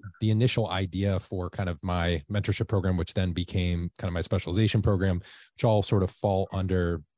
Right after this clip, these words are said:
you know, that umbrella that you mentioned, Metabolism School. The main program we run is the Functional Nutrition and Metabolism Specialization. It's a sixteen-week program for coaches. It's live plus additional modules and education. So right now, um,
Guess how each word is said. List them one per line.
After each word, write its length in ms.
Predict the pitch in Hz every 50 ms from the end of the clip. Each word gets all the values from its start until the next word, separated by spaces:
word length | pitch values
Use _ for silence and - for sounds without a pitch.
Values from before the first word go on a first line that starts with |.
| _ _
you 100 | 101 92
know, 100 | 87 85
that 120 | 92 90
umbrella 380 | 87 85 82 90 87 87 87 82
that 160 | 87 85 85
you 60 | 85
mentioned, 340 | 85 82 82 - - 92 80
Metabolism 480 | 80 - - 92 95 92 87 80 87
School. 400 | 80 - - 92 87 82 82 85 - - - - - - - - _ _ -
The 40 | 120
main 200 | 117 131 131 120
program 360 | - 127 117 101 113 107 101
we 140 | 98 101 95
run 400 | 87 90 95 95 98 95 92 92
is 140 | 92 87 -
the 100 | - 92
Functional 320 | - 101 92 - - 95
Nutrition 400 | 90 87 - - 101 - - 92
and 80 | 87 85
Metabolism 480 | 87 - - 90 82 90 87 87 95
Specialization. 640 | 92 - 95 90 - 98 92 78 82 87 87 - - 87
It's 160 | 82 - -
a 60 | 82
sixteen-week 560 | - - 98 - - - 90 85 85 85 80 -
program 340 | - 95 90 82 78 85 82 78
for 140 | - 82
coaches. 540 | - - 90 85 80 - 92 85 76 - - -
It's 180 | 101 - -
live 560 | - 85 95 98 101 98 95 98 90 - - _ _ -
plus 420 | - 101 92 87 - - - - - -
additional 400 | 95 87 90 - - 98 85 76
modules 400 | 80 78 80 82 82 78 78 -
and 80 | 87
education. 540 | 78 73 73 76 - 82 82 80 - 92 82
So 100 | - -
right 240 | 98 98 110 104 95
now, 380 | 95 90 95 98 101 110 110 - - - - - - _ -
um, 460 | 95 90 87 85 85 87 85 80 78